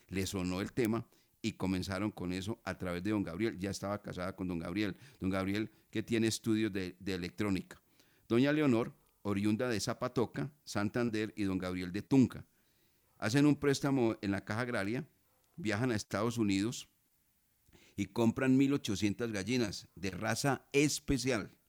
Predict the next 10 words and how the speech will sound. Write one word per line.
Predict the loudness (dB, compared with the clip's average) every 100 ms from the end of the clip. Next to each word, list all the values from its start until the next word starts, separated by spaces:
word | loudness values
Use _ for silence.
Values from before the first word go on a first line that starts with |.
| _ _ _ _ _ _ _
En | 2
el | 2
viaje | 2 -2 0 0
de | 0
regreso | -2 -2 -2 -2 -8 -12 _ _ _
se | -4 0
le | 2
murieron | 2 2 2 0
seiscientas | 0 0 0 -2 -2 -4 -4
gallinas | -4 -2 0 0 -4 -16